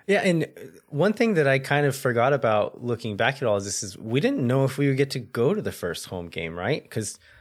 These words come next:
so many M L S games at the beginning of the season were playing with no fans or very limited fans.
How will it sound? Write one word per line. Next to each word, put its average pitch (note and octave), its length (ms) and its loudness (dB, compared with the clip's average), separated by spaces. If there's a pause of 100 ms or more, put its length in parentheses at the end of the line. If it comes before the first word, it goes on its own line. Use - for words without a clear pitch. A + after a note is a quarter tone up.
(200)
so C3+ 240 0
many D3 300 2
M C#3 100 2
L B2+ 100 2
S C3+ 180 2
games A#2+ 500 -2 (100)
at A#2+ 140 -2
the A2 80 -8
beginning A#2 300 -2
of A2 40 -2
the - 40 -2
season C3+ 380 -2
were A2 120 0
playing G#2+ 320 -4
with F#2+ 120 -6
no G#2+ 200 -2
fans G#2+ 500 -4
or F#2+ 80 -4
very A2 280 2
limited G#2 420 -2
fans. F2+ 420 -6